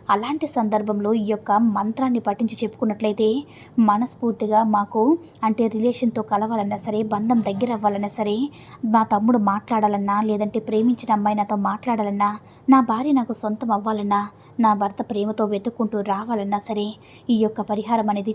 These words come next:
చాలా అంటే చాలా బాగా ఉపయోగపడుతుందన్నమాట. అయితే ఈ పరిహారం అంటే ఇది ఎలా చేయాలంటే ఈ యొక్క లవంగాలతో చేసుకోవాలన్నమాట. ఈ యొక్క లవంగానికి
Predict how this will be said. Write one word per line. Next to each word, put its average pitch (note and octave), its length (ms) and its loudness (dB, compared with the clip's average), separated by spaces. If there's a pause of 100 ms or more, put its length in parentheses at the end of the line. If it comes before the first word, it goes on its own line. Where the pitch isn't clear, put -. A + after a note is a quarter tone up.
(100)
చాలా C#4+ 260 -4
అంటే A#3+ 200 0
చాలా A3+ 360 -4
బాగా G#3+ 360 -2
ఉపయోగపడుతుందన్నమాట. G#3+ 960 0 (680)
అయితే G#3+ 280 2 (480)
ఈ B3+ 160 8
పరిహారం A3+ 520 0
అంటే G3+ 180 -4
ఇది G#3+ 240 0 (180)
ఎలా A3 140 -4
చేయాలంటే G#3 480 0 (500)
ఈ A#3 60 4
యొక్క A#3+ 260 2 (140)
లవంగాలతో C4 580 0
చేసుకోవాలన్నమాట. G#3 840 -2 (460)
ఈ A#3+ 40 4
యొక్క A3+ 220 2
లవంగానికి A3 680 -2